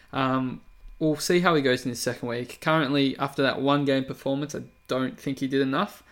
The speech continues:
Um, I definitely feel much better at David Mira's job security, by the way. If you, if you do, uh, have him, I don't think he's going anywhere. Um, he's not leaving the side in, in the rush. But yeah, Worpel, I think that's a, a wait and see, J B.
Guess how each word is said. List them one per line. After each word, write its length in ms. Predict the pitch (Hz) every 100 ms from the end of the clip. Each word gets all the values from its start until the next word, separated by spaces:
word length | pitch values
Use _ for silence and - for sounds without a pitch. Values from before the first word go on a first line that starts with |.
| - - - -
Um, 540 | - 120 117 117 117 -
I 80 | 131
definitely 360 | 156 156 165
feel 200 | 139 135
much 260 | 123 143 151
better 220 | 135 123
at 140 | 117 113
David 260 | 117 117
Mira's 340 | 117 117 113 -
job 240 | 117 113
security, 420 | - - 120 120
by 200 | 117 120
the 80 | 117
way. 180 | 131 123
If 140 | 117
you, 120 | 120 - -
if 180 | -
you 60 | 123
do, 240 | 123 123
uh, 200 | 120 120
have 220 | 117 123 123
him, 160 | 123
I 120 | 123
don't 360 | - - 120 123
think 140 | 131
he's 140 | 127 127
going 180 | 123 123
anywhere. 380 | 123 123 123 127 - - -
Um, 340 | 135 123 123 127 - - - -
he's 120 | 147 131
not 160 | 123
leaving 200 | 123 123
the 60 | 127
side 320 | - 131 131 -
in, 160 | 139 127
in 140 | 131
the 80 | 127
rush. 320 | 135 170 -
But 140 | 131 104
yeah, 160 | 117
Worpel, 600 | 113 131 139 147 135 - -
I 60 |
think 200 | 135 131
that's 160 | - -
a, 220 | 120 113
a 100 | -
wait 220 | 120 120 -
and 80 | 131
see, 200 | 127 120
J 180 | 120
B. 200 | 123 127